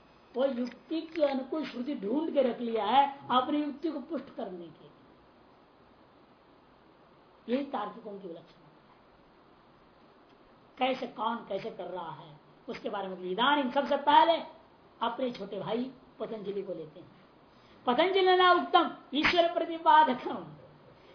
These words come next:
क्लेश कर विपाक आशय अपरामृत पुरुष विशेषो ईश्वर, क्लेश कर्म विपाक आशय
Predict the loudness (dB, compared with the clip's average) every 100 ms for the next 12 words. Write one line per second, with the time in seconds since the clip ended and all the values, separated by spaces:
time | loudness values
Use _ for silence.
0 | -4 4 4 6 2 2 0 8 10 10
1 | 8 6 6 4 8 8 8 8 8 6
2 | 0 -2 -6 -2 -2 0 -2 0 0 2
3 | 2 2 0 -4 -2 0 2 2 2 0
4 | -6 -10 -20 -20 _ -20 _ -20 -18 -4
5 | 2 4 4 2 -6 -4 0 2 2 0
6 | 4 2 2 -12 -20 -20 -20 -16 -2 2
7 | 2 2 0 0 -2 -6